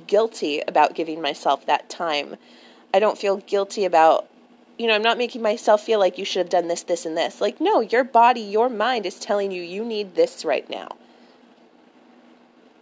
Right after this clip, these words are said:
And I think it's a really common misconception that the only way to grow, the only way to get what we want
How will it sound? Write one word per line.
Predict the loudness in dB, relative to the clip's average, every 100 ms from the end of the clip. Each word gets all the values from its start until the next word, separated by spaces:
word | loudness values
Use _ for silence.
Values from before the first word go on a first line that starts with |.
| _
And | -4 -2
I | -4
think | -4 -4 -4
it's | -4
a | -6
really | -6 -10 -8 -6 -6 -4 -6 -6 _ -16
common | -2 0 0 0 -2 -4 -10 -12 -10
misconception | -8 -8 -8 -8 0 0 0 -4 -4 -4 -8 -20 -20 _ 4
that | 4 6
the | 2
only | 2 0 -2 -4
way | 2 6 6 4 -2 -4 _ _ _ -14
to | -6 -6
grow, | -4 4 8 8 6
the | 2 0
only | 2 0 -4
way | 2 4 6 2 -4
to | -6 -8
get | 4 4 6
what | 2 0
we | -2
want | -6 -2 2 4 2 -2